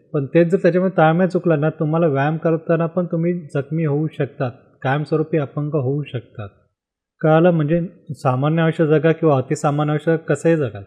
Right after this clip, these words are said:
तुम्हाला मन, मेंदू, शरीर याचा ताळमेळ बसवता आलाच पाहिजे.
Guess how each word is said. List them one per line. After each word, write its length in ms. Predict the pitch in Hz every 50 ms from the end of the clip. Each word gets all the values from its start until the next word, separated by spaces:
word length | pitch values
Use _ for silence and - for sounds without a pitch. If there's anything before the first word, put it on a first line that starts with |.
| - -
तुम्हाला 320 | 123 127 143 151 165 165
मन, 280 | 139 127 131 151 165 170
मेंदू, 300 | 165 156 151 147 160 165 160
शरीर 200 | 151 143 139 156
याचा 220 | 151 139 131 - 156
ताळमेळ 440 | - - 135 131 131 131 147 160 156
बसवता 720 | 135 127 120 - 139 139 139 135 156 143 143 131 117 117
आलाच 380 | 113 113 127 151 165 165 - -
पाहिजे. 560 | - 127 113 107 101 98 104 101 101 _